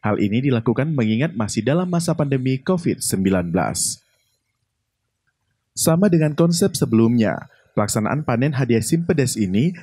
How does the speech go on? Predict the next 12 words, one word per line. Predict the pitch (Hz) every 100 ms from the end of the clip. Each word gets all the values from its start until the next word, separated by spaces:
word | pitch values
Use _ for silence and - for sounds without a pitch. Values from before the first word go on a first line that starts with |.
| -
menggait | 156 160 175 -
akun | 170 180
media | 170 151 151 147
sosial | 156 143 170 160
Instagram | 151 151 165 139 147 143
teranyar | 143 - 180 170 165
di | 151
Kabupaten | 190 160 123 120 107 113 -
Inhil, | 160 143 135 90 50 - - -
yaitu | - 110 135 180 -
Insta | 196 202 202 160
Inhil | 165 147 156 151